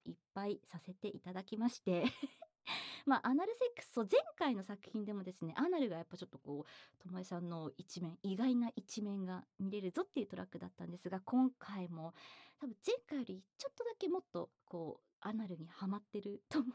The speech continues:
恵さんが見れたかなと思いますけれども、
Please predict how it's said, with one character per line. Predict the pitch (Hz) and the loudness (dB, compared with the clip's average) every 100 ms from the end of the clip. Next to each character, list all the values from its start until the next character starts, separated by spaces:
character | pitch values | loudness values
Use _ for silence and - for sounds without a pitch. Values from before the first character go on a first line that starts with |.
| 240 | -4
恵 | 302 | -4
さ | - 254 | -2 -2
ん | 247 | 0
が | 254 - - - - | -2 -4 -6 -10 -6
見 | 220 | -6
れ | 214 | -6
た | 190 | -6
か | 190 | 0
な | 220 453 508 | 0 2 0
と | - | 0
思 | 226 220 | 0 0
い | |
ま | 226 254 | -2 -4
す | |
け | - | -4
れ | 220 | -6
ど | 202 | -4
も、 | 202 240 | 0 2